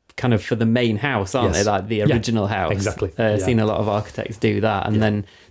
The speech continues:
Speaker 1: the living is at the back. Do you, I'm, I'm thinking my first experience of that was kind of, I suppose, from the nineties through. So we've maybe been doing it for, like,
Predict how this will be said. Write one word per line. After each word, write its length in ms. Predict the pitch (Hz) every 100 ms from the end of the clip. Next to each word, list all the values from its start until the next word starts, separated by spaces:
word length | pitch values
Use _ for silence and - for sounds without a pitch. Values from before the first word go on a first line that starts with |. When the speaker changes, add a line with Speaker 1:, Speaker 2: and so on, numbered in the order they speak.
| -
Speaker 1:
the 80 |
living 380 | 110 107 107 104
is 200 | - 101
at 120 | 107
the 80 | -
back. 320 | 95 107 - - - -
Do 80 | 202
you, 460 | 240 220 - 73 - - - -
I'm, 240 | - 175 175
I'm 280 | 151 185 202
thinking 460 | 175 147 - 123
my 180 | 117 147
first 260 | 147 123 -
experience 520 | - - 117 110 101
of 160 | 104 110
that 200 | 110 113
was 200 | 110 - _ _
kind 200 | - 117
of, 180 | 98 -
I 60 | 110
suppose, 360 | - 127 117
from 440 | - - 117 107 104
the 80 |
nineties 960 | 107 110 113 117 117 - 104 98 - -
through. 340 | - 170 170 113
So 140 | 143
we've 120 | 127
maybe 280 | 143 180 220
been 240 | 139 120 98
doing 300 | 123 156 151
it 160 | 90
for, 160 | - -
like, 460 | 98 92 - -